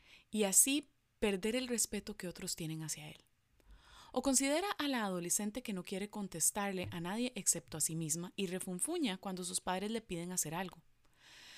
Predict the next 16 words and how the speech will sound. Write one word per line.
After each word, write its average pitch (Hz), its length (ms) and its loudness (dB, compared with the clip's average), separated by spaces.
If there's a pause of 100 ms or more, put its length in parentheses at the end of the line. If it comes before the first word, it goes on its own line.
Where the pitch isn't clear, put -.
(160)
Su 214 140 6
vida 220 180 6
interna 254 560 4
no 208 300 2
debe 269 320 4
ser 196 180 4
sencilla. 208 560 -4 (120)
Posiblemente 208 580 0
anhela 180 240 -2
independencia 190 720 -2
porque - 280 -10
otros 170 240 -8
pensarán 165 460 -4
que 190 100 -8
es 160 100 -6
muy 170 200 -6